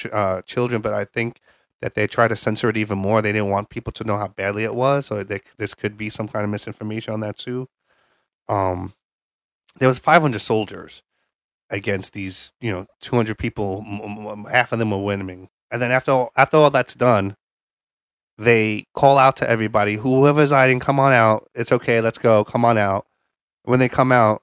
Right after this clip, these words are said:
th-, they're, they're boys, and they just fire on them. And then they come in and steal all their valuables and leave.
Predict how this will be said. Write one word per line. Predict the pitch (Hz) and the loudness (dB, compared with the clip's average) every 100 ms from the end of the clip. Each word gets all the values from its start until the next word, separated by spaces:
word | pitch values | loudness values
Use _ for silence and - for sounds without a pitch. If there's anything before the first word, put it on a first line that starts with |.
| _ _ _ _ 120 | _ _ _ _ -18
th-, | 110 | -6
they're, | 123 117 | -2 -2
they're | 117 123 123 117 | -2 -4 -4 -4
boys, | 113 147 156 95 92 - - - | 0 4 4 2 -8 -16 -18 -6
and | 113 | -4
they | 107 | -2
just | 110 104 - | -2 -4 -2
fire | 135 147 117 | 2 4 4
on | 98 92 | 0 -8
them. | 73 76 _ _ _ _ _ _ _ _ _ _ _ _ _ - | -16 -20 _ _ _ _ _ _ _ _ _ _ _ _ _ -2
And | 117 | 0
then | 117 | 2
they | 113 | 0
come | - 143 156 | 0 0 2
in | 143 | 0
and | 123 110 | 0 -4
steal | - 143 131 | -4 -2 0
all | 127 127 | 2 2
their | 117 | 2
valuables | 110 117 110 95 98 92 - - | 2 2 0 -4 -8 -12 -16 -14
and | 113 95 92 95 | -8 -6 -8 -8
leave. | 104 104 92 _ | -8 -8 -12 _